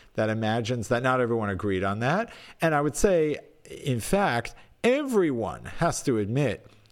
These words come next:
that there are certain forms of asceticism that have a long pedigree, right? Fasting, other forms of self-denial. These things hurt yourself, right?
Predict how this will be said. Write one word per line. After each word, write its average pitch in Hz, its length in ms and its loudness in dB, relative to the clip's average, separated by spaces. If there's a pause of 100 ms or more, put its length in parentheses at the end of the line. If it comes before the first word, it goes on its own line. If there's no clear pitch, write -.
(140)
that 147 160 2
there 226 140 2
are 139 40 0
certain - 680 -4
forms 160 580 -2
of 113 140 2
asceticism 170 920 -2 (440)
that 139 120 2
have 120 160 2
a 123 60 4
long 135 400 2
pedigree, 98 640 4 (100)
right? 113 240 0
Fasting, 110 1040 -2 (340)
other 135 240 2
forms 127 420 0
of 113 100 0
self-denial. 98 1080 0
These 175 280 0
things 226 460 0 (100)
hurt 392 400 0
yourself, - 680 -2
right? 120 340 2